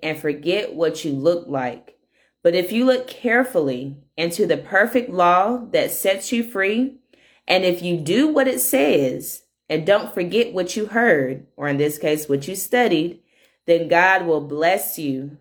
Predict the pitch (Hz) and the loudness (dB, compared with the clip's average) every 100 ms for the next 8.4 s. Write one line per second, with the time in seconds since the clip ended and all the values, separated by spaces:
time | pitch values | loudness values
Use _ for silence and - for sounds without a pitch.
0 | _ 147 151 160 143 123 92 - _ _ | _ -6 -2 -2 -2 -4 -12 -18 _ _
1 | 156 175 185 - _ _ _ _ - 170 | 2 2 2 -4 _ _ _ _ -6 -2
2 | 202 196 175 180 - 165 180 - 190 175 | 2 2 2 0 2 0 0 0 -2 0
3 | 175 160 156 170 151 143 135 131 131 135 | 2 0 -2 -4 0 0 -2 -6 -10 0
4 | 170 202 220 220 208 - _ 226 220 - | 4 4 4 0 -8 -18 _ 2 2 2
5 | - 208 196 190 143 165 185 196 185 - | -2 2 4 4 0 -2 0 0 -4 -6
6 | 233 208 196 190 175 175 170 226 202 170 | 0 2 2 0 4 4 2 2 2 2
7 | 180 202 180 - 196 180 202 180 175 151 | -4 -4 -6 -6 -4 -4 -4 -4 -4 -2
8 | 165 160 151 - | 2 4 2 -2